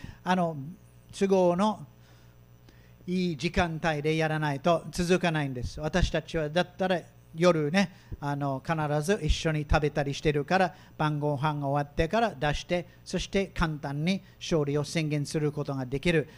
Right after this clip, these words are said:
朝はもう時間がずれる、昼も時間がずれる、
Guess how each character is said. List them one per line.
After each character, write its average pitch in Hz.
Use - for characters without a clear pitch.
朝 156
は 156
も 143
う 123
時 143
間 139
が 139
ず 139
れ 160
る、 156
昼 160
も 147
時 147
間 147
が 143
ず 139
れ 156
る、 156